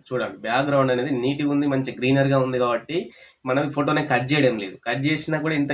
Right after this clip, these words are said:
క్లి-, ఇంత మంచి బ్యాక్‌గ్రౌండ్ మనం ఇయ్యలేం. ఆ, అలాంటప్పుడు ఏం చేయాలంటే మనం ఉట్టి మామూలుగా ఫోటోలు దిగిస్తారు చూసారా వాళ్ళు స్టూడియోలో, అలాంటి ఫోటో బ్యాక్‌గ్రౌండ్ కట్ చేసుకోవాలి. మన బ్యాక్‌గ్రౌండ్ అనేది ఫోటో కటింగ్ అనేది చేసుకోవాలి. అవి ఎట్లా వీడియోలు చేసుకోవాలో మనకు already ఉన్నాయి ఫోటో కటింగ్ అనేది,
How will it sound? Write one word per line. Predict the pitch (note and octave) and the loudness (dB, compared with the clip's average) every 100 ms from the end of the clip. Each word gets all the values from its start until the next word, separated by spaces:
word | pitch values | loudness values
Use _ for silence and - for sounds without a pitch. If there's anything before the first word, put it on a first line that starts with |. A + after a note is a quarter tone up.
| - | -6
క్లి-, | - D3+ | -6 -2
ఇంత | E3+ F3+ | 0 2
మంచి | E3 E3+ D#3+ | 4 4 2
బ్యాక్‌గ్రౌండ్ | C#3 C3+ C#3 D3 | 2 2 2 0
మనం | C3 | 0
ఇయ్యలేం. | A2+ A2+ G2+ - - - - | -2 -4 -6 -10 -20 -20 -20
ఆ, | - G#2+ | -14 -10
అలాంటప్పుడు | - C3+ D#3+ C#3+ - C3+ | 0 2 4 2 0 0
ఏం | C#3 | 0
చేయాలంటే | A#2+ A2+ G#2 A2+ G#3+ E4+ _ _ | 0 -2 -2 -4 -6 -8 _ _
మనం | C3+ C3+ C#3 D3 | -4 -4 -6 -8
ఉట్టి | D3 D#3+ | -6 0
మామూలుగా | D#3+ D3+ D#3 D3+ C#3+ | 4 4 4 0 -2
ఫోటోలు | C#3+ C3+ C#3 C#3+ C#3 | -4 -2 -2 -2 -2
దిగిస్తారు | C3 C3+ C#3 - B2+ | -2 0 0 -2 -2
చూసారా | B2 A#2+ A#2 | -2 -2 -2
వాళ్ళు | A#2+ A#2+ A#2+ | -2 -4 -6
స్టూడియోలో, | - C3+ C3+ B2+ B2 | 0 4 4 4 2
అలాంటి | A#2 B2 C3 C3+ | 2 0 0 -2
ఫోటో | B2+ G#3+ | -4 -2
బ్యాక్‌గ్రౌండ్ | E3 B2+ C3+ | -2 0 -2
కట్ | A2+ A2 | -2 -4
చేసుకోవాలి. | B2 B2 G2+ F#2+ | -6 -6 -10 -10
మన | G#2 G#2+ | -8 -10
బ్యాక్‌గ్రౌండ్ | G2+ G#2+ A2 A#2+ A2 | -6 -4 -2 -2 -2
అనేది | B2+ | -2
ఫోటో | - B2+ | -2 -2
కటింగ్ | B2+ A#2+ A#2+ | 0 0 -2
అనేది | A#2 A2+ | -2 -4
చేసుకోవాలి. | A2+ B2 - G2+ A2+ | -6 -8 -6 -4 -2
అవి | F#2 A#2+ | -2 -2
ఎట్లా | G#2+ A2+ A#2+ | -4 -2 -2
వీడియోలు | A#2+ B2 A#2 | 0 0 0
చేసుకోవాలో | A#2 - A2+ B2+ | -2 -4 -6 -4
మనకు | A#2+ G#2 | -4 -4
already | G#2 A2 | -2 -2
ఉన్నాయి | A2 A2+ | -2 -6
ఫోటో | A2 G#2+ | -8 -10
కటింగ్ | A2 G#2 G#2 | -8 -8 -6
అనేది, | G2+ B2 | -4 -6